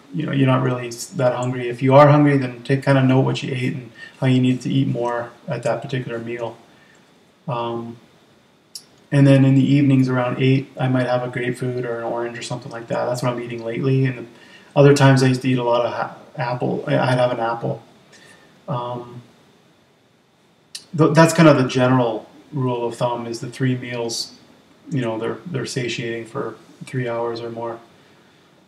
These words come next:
Try to eat whole foods as much as you can. So I talked about calorie density before.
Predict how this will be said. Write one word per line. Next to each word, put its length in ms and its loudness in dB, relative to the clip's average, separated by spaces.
Try 160 4
to 80 8
eat 140 8
whole 260 8
foods 300 8
as 120 0
much 220 2
as 80 -10
you 80 -10
can. 300 0
So 120 -4
I 100 4
talked 200 8
about 220 0
calorie 320 2
density 420 0
before. 480 -2